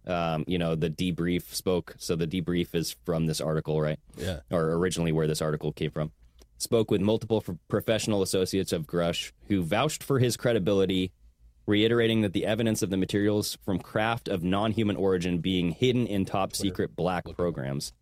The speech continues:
Speaker 1: is a highly sensitive matter.
Speaker 2: Um, I want Chris to, like, try to find his, see if there's, like, a clip from his, uh, interview on Twitter here, like, Grush, G R U S C H.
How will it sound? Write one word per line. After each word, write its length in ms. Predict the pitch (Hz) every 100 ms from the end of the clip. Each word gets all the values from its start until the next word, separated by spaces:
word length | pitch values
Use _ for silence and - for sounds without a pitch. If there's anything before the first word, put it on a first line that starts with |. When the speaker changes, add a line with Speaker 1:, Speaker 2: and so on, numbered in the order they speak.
| _ _ -
Speaker 1:
is 160 | 90
a 80 | 87
highly 420 | - - 101 104
sensitive 580 | 98 - 90 - 82 76
matter. 400 | 73 69 62 - - _ _ _ _ _
Speaker 2:
Um, 260 | 82 113 117
I 60 | 127
want 180 | 160
Chris 280 | 92 117 -
to, 80 | 92
like, 180 | 80 78
try 140 | 101
to 80 | 87
find 320 | - 87 82
his, 200 | 90 78
see 240 | - - 143
if 60 |
there's, 160 | 120 98
like, 140 | 85
a 40 | 80
clip 300 | - 92 -
from 140 | 82
his, 160 | 78 82
uh, 200 | 73 69
interview 420 | 85 82 76 78
on 80 | 73
Twitter 300 | - 82 78
here, 220 | 78 76
like, 180 | 78 76 - 82
Grush, 500 | 85 82 80 - - _ -
G 240 | 90 101
R 160 | 95 92
U 300 | 87 90 87
S 160 | 82 -
C 260 | - 82
H. 340 | 82 - -